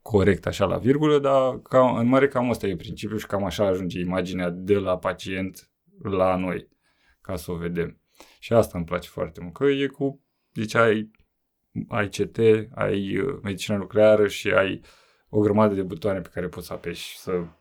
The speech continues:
afli chestii și să vezi că se întâmplă lucruri. Adică asta mi place cel mai mult. Și aplicațiile pe care le avem la, la spital sunt foarte multe. Adică intri în aplicația respectivă și te uiți la imagini. Da, mai ai.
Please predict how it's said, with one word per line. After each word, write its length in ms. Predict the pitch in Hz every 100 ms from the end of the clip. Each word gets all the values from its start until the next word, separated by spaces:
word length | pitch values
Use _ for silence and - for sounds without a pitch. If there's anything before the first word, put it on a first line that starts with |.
| _ _
afli 380 | 113 127 - 135
chestii 360 | 135 123 -
și 140 | 87 -
să 100 | 101
vezi 220 | 95 104
că 60 | 110
se 120 | 110
întâmplă 360 | 107 117 110
lucruri. 480 | 113 117 - 87 - 104
Adică 260 | 104 - 92
asta 200 | 92 95
mi 120 | 92
place 260 | 92 95 -
cel 160 | -
mai 120 | 90 90
mult. 160 | -
Și 340 | _ - 110 110
aplicațiile 640 | 98 104 - 104 - 101
pe 120 | 87
care 180 | 95 98
le 100 | 98
avem 280 | 98 107 107
la, 100 | 101 95 -
la 120 | 101
spital 600 | 87 - - 104 117 127 - - - - _ _ _ _ _
sunt 380 | - 117 113 -
foarte 420 | - 131 113 131
multe. 320 | 135 107 90
Adică 420 | 92 92 98 95 92
intri 280 | 135 131
în 60 | 113
aplicația 500 | 98 95 110 - 98
respectivă 500 | 85 - 90 131 147
și 100 | 139
te 80 | 151
uiți 140 | 143
la 60 | 139
imagini. 400 | 120 92 - - _ _ -
Da, 240 | 120 127
mai 280 | 123 123 104
ai. 260 | - -